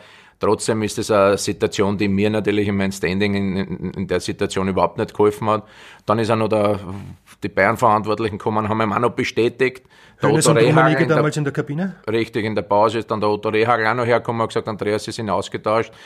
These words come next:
Speaker 1: also Sie können hier draußen bleiben.“ Oder herinnen bleiben in der Kabine.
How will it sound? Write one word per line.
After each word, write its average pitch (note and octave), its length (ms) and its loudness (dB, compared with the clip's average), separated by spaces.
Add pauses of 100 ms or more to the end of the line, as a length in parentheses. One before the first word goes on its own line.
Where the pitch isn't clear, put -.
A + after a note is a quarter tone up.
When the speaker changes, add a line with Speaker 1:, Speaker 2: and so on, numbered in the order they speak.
(120)
Speaker 1:
also G#2 160 -4
Sie G2 140 -6
können G#2 260 -2
hier G#2 140 0
draußen G#2+ 320 -2
bleiben.“ A2 320 -2 (580)
Oder G#2 140 -2
herinnen D#3 440 2
bleiben C3+ 280 2
in D#3 100 -2
der - 160 0
Kabine. C#3+ 540 -4